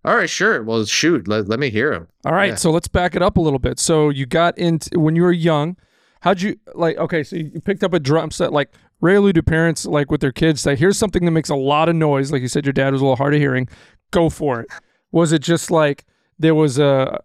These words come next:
Speaker 2: a rummage sale or a garage sale? So, "Hey, maybe, maybe Ray, or maybe, maybe we, Pete would like a, a drum set. Let's bring this home." How did you get that drum set in the basement?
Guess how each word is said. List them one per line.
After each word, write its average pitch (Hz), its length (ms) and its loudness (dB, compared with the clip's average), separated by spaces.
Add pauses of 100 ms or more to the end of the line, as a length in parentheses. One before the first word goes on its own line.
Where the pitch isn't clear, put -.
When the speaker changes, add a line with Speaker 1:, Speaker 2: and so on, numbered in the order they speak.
Speaker 2:
a 147 100 -2
rummage 170 380 0
sale 185 380 2
or 160 100 2
a 139 40 -6
garage 151 360 0
sale? 175 180 0
So, 165 120 0
"Hey, 175 200 4 (320)
maybe, 180 380 2 (320)
maybe 175 220 2
Ray, 170 300 2
or 175 160 2
maybe, 185 300 2
maybe 180 260 2
we, 175 380 2
Pete 190 220 0
would 160 120 2
like 165 260 2
a, 151 200 0
a 147 40 0
drum 151 320 0
set. - 200 -2
Let's 147 160 -2
bring 151 200 -2
this 160 140 -2
home." 131 120 -4
How 160 120 0
did 175 140 -6
you 160 60 -6
get 180 180 -2
that 156 160 -2
drum 151 180 -2
set 147 160 -4
in - 60 -6
the 147 80 -6
basement? - 400 -4